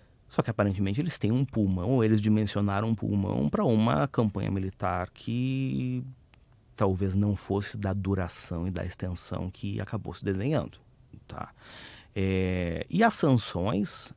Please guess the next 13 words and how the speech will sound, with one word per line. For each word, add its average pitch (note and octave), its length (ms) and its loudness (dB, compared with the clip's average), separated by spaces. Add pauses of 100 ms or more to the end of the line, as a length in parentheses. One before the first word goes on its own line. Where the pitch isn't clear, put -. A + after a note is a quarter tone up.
(100)
que, F#2+ 1080 0
que F#2+ 140 -8
se F#2 100 -8
desenharam F2+ 520 -2
de F#2+ 80 -6
lá F2+ 160 -2
pra - 160 -8
cá, A1+ 420 -2 (460)
eu G#2+ 120 2
acho F2+ 140 -4
que - 60 -6
elas A2 160 -4
são, G#2+ 800 2